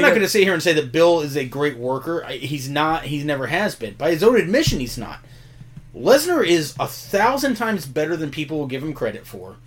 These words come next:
Speaker 1: Mm-hmm.
Speaker 2: And he's surrounded by one of the best minds that's ever been in wrestling in Paul Heyman.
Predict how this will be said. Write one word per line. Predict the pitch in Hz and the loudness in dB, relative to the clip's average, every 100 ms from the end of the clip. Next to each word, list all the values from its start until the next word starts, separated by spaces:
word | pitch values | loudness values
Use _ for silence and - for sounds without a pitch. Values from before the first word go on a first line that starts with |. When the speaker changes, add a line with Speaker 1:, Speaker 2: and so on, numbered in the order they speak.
| - | -14
Speaker 1:
Mm-hmm. | 107 101 98 110 120 | -12 -10 -8 -10 -4
Speaker 2:
And | 151 156 131 - | -2 -2 -8 -16
he's | - 170 151 | -8 -4 -2
surrounded | - 139 160 202 185 143 | -4 -4 -2 0 -2 -2
by | 143 139 135 123 - - - - - - 123 120 131 - - - | 0 2 2 -2 -8 -20 -20 -20 -20 -20 -20 -18 -18 -20 -20 -16
one | 143 147 175 | -6 0 0
of | 151 | 0
the | |
best | 135 - - 131 | 2 2 2 0
minds | 135 185 254 135 135 - | 0 2 4 2 -2 -8
that's | 127 - - - | -12 -14 -18 -8
ever | 190 220 233 | -2 2 2
been | 170 196 | 0 -2
in | 180 160 | -2 0
wrestling | 165 - 123 123 | 0 -2 -6 -8
in | 120 | -6
Paul | 143 156 | -2 0
Heyman. | 143 117 90 90 | 0 -6 -8 -14